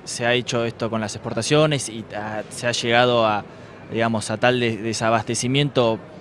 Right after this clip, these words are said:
preocupante? Hasta el gobierno, digamos, se, se pegó el golpe, se puede decir. ¿Qué, qué podría hacer o qué, qué le vendría bien a, al, al gobierno o al país? ¿Qué, qué medidas para tomar para de acá al futuro, aprendiendo de lo que pasó?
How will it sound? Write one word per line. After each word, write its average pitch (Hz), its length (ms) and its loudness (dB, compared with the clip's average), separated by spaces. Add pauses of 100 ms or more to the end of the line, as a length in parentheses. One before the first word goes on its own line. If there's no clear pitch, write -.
(300)
preocupante? 107 800 2 (140)
Hasta 104 200 -8
el 107 80 -4
gobierno, 110 840 2
digamos, 98 420 -8 (120)
se, - 160 -16 (560)
se 104 180 -8
pegó 110 320 0
el 113 100 2
golpe, 113 360 2
se 101 100 -8
puede 101 200 -2
decir. 95 260 -8 (480)
¿Qué, 151 640 4 (340)
qué 165 120 4
podría 165 420 4
hacer 185 360 4
o 143 80 2
qué, 175 200 0
qué 190 140 -2
le 190 100 2
vendría 143 400 2
bien 139 440 2 (320)
a, 110 220 -2 (300)
al, 101 200 -10 (200)
al 101 240 -14
gobierno 139 540 2
o 113 220 -2
al 101 120 -6
país? 127 600 -2
¿Qué, 127 160 -4
qué 151 160 -4
medidas 143 320 0
para 113 160 -4
tomar 123 280 0
para 107 280 -2
de 110 80 -4
acá 113 140 0
al 147 80 0
futuro, 147 480 4
aprendiendo 135 500 0
de 127 80 4
lo 117 80 0
que 110 80 -4
pasó? 104 280 -4